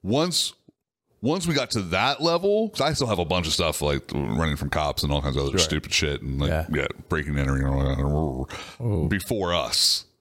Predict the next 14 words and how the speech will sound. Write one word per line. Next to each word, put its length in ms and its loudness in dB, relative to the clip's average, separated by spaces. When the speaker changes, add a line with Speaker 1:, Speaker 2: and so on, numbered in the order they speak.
Speaker 2:
Yeah. 360 0
Speaker 1:
But 100 0
then 240 0
when 140 0
us 380 2
started, 600 -2
it 160 -2
got 180 -8
worse. 420 -6
Speaker 2:
Yeah. 240 -2
Speaker 1:
I, 200 0
Speaker 2:
Yeah. 160 -2
Speaker 1:
like, 220 -2
f-, 120 -18